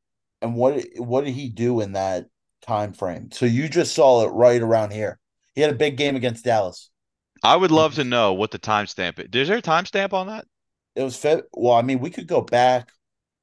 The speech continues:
Speaker 1: this way where, let me go
Speaker 2: Let me see if it,
Speaker 1: league.
Speaker 2: I feel like S-, Sleeper is one of those apps on mobile where it's actually better.
Speaker 1: I feel like I could get to it if I go to league history some way.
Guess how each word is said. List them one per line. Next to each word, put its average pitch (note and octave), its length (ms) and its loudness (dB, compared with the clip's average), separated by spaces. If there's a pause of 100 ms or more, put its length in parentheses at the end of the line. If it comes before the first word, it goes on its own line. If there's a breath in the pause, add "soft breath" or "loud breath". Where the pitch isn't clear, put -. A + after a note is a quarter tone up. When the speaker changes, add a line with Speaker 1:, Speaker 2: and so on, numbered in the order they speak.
(120)
Speaker 1:
this A2 400 -8
way F#2+ 540 -2
where, F#2 460 -4
let G2+ 140 -8
me A2+ 80 -4
go G2 640 -2 (200)
Speaker 2:
Let B2+ 100 -8
me E3 60 -6
see E3+ 200 0
if B2 80 2
it, A#2+ 60 -2
Speaker 1:
league. B2+ 200 -4
Speaker 2:
I - 140 -2
feel D#4+ 240 -6
like B3 180 -2
S-, - 160 -10
Sleeper A#2+ 460 -6
is G2 80 -8
one G2+ 100 -4
of G2 80 -2
those F2+ 140 -6
apps F#2 340 -2
on F2 180 -8
mobile F#2+ 420 -4
where F2 160 0
it's E2+ 120 -6
actually E2 300 -6
better. C#2+ 380 -14 (1600)
Speaker 1:
I A#2+ 120 -4
feel B3 240 -4
like A#3 140 -8
I - 120 -8
could C#2 120 -18
get B2+ 240 -10
to A#2+ 140 -4
it F#2+ 120 -4
if - 100 -14
I G2+ 80 -4
go A2 220 -4
to A#2+ 100 -6
league A2 460 -8
history - 520 -12
some - 280 -14
way. - 400 -8